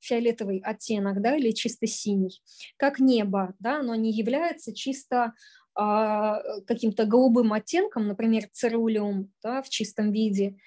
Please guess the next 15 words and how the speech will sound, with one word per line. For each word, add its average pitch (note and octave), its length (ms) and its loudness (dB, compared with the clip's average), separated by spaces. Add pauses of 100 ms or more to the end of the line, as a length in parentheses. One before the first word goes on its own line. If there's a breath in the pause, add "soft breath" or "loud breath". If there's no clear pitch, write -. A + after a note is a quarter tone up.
(320 loud breath)
А, G#3 200 2
то A#3 80 2
есть A3+ 160 0
обычно A#3+ 500 0
оттенок A#3 480 -2
неба — A3 380 -2
это G3+ 160 -12
у G#3 40 -6
нас A3 380 -4 (440)
церулиум, C#4 600 6
ультрамарин, A3+ 800 4
и A#3 200 -2
можно G#3+ 320 2
добавлять G3+ 560 0
там, F#3+ 260 -6